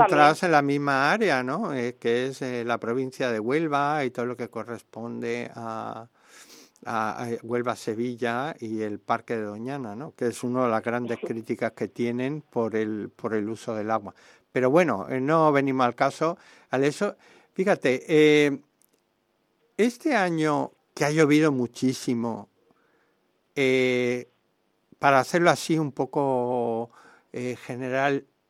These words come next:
Speaker 1: ese, ese exceso de lluvias en esta época,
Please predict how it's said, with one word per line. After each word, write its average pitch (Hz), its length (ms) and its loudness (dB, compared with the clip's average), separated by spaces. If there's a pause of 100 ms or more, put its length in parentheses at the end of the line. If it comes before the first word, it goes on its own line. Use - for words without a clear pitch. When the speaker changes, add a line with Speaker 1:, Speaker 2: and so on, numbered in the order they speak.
(220)
Speaker 1:
ese, 156 1400 -2
ese 147 300 -2
exceso 147 720 -2
de 123 160 -2
lluvias 123 800 0
en 120 180 -6
esta 127 300 -6
época, 120 520 -6